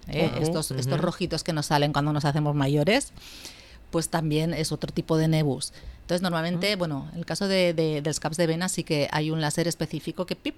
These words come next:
Speaker 1: haces un disparito y además es muy chulo porque, pluf,
Speaker 3: Desaparece.
Speaker 1: desaparece
Speaker 3: Ah,
Speaker 1: o,
Speaker 3: pues.
Speaker 1: o se, o, o se convierte en color gris negro y cae.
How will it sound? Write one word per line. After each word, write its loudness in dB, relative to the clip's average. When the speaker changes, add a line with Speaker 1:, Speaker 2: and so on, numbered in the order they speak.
Speaker 1:
haces -6
un -4
disparito -2
y 0
además -2
es 0
muy 0
chulo 0
porque, -4
pluf, -4
Speaker 3:
Desaparece. -8
Speaker 1:
desaparece 0
Speaker 3:
Ah, -4
Speaker 1:
o, 8
Speaker 3:
pues. -8
Speaker 1:
o 4
se, 2
o, 2
o 0
se -4
convierte 0
en 2
color 4
gris 0
negro 0
y -6
cae. -2